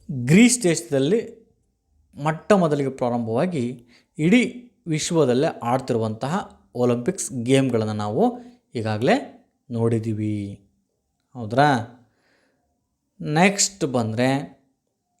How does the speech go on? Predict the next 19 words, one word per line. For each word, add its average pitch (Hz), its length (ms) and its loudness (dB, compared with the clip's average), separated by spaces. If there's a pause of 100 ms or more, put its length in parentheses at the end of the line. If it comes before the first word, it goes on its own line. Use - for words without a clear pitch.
(540)
ವಿಶೇಷ 254 500 4 (140)
ಚೇತನರು 151 920 0
ಅಂತಂದರೆ 113 420 -6
ಯಾರು 113 220 -2
ಅಂದರೆ 117 280 -2
ಕಿವಿ 127 340 0
ಕೇಳದೇ 113 380 0
ಇರುವಂಥವರು, 104 760 -4
ಕೈ 123 260 0
ಕಾಲು 123 340 -2
ಇಲ್ಲದೆ 131 460 0
ಇರುವಂಥವರು, 107 600 -2
ಅಲ್ಲ 120 160 -6 (640)
ಇದ್ರೂ 156 380 2
ಕೂಡ 156 200 2
ನಡೆಯಕ್ಕೆ 135 540 2
ಬಾರದೇ 147 340 4
ಇರುವಂಥವರು, 107 800 -4 (360)
ಹೌದಾ? 107 280 0